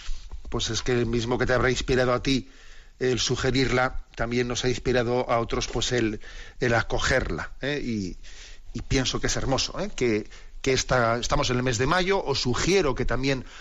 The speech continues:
podáis, eh, como familia, ¿eh? Las familias que estáis escuchando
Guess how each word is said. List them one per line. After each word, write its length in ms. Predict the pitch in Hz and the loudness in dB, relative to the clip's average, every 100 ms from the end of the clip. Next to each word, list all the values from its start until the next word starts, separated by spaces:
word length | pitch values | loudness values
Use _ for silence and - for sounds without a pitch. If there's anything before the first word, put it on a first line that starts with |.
| - - | -12 -2
podáis, 540 | 120 131 135 - - - - - - | 2 4 2 0 -6 -14 -18 -18 -12
eh, 140 | - | -8
como 260 | - 135 135 | -2 0 0
familia, 680 | 123 147 202 139 87 82 - - - - - | 0 2 4 4 2 -2 -8 -12 -14 -20 -14
¿eh? 200 | 143 220 101 | -12 -12 -8
Las 180 | 113 | -4
familias 540 | - 123 165 139 127 - | -2 0 2 2 2 0
que 80 | 127 | 0
estáis 240 | 139 123 | 2 2
escuchando 680 | 123 - - 139 127 123 | -2 -2 0 0 0 -2